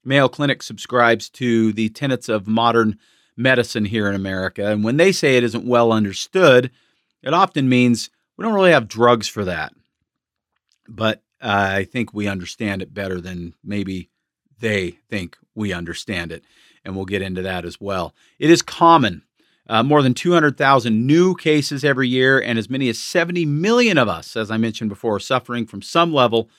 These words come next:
of digestive health issues. Honestly, I think that number may even be higher because, as I said, many of those issues go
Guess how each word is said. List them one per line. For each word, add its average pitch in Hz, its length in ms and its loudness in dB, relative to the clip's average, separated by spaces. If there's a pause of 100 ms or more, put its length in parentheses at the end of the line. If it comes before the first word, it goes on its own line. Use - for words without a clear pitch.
(160)
of 95 80 -20
digestive 110 460 0
health 98 240 -6
issues. 123 420 -4 (320)
Honestly, 139 420 2
I 113 60 4
think 113 200 -10
that 117 120 -2
number 117 220 -2
may 117 160 0
even 120 180 -2
be 110 140 -2
higher 151 500 4
because, 117 460 -2 (180)
as 123 180 -2
I 113 120 4
said, 120 320 0
many 117 240 0
of 110 80 -2
those 104 240 -4
issues 104 360 -8
go 104 360 -4